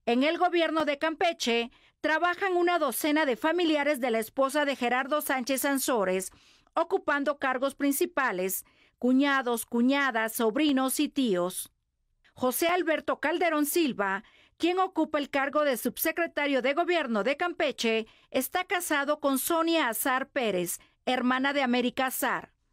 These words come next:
Francisco Rogelio Menéndez Botanes,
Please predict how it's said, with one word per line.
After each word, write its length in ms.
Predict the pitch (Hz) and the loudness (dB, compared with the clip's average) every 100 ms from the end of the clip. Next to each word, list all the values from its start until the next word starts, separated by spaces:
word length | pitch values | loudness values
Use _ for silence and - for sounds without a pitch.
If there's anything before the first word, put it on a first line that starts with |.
| _ _ _ _ | _ _ _ _
Francisco 680 | 262 294 285 359 359 392 | -2 0 2 0 2 0
Rogelio 480 | 359 302 320 277 294 | 2 0 0 0 2
Menéndez 540 | 302 269 254 240 254 240 | 2 2 2 0 0 -2
Botanes, 680 | 277 349 349 262 233 247 | -2 -2 -2 0 -2 -4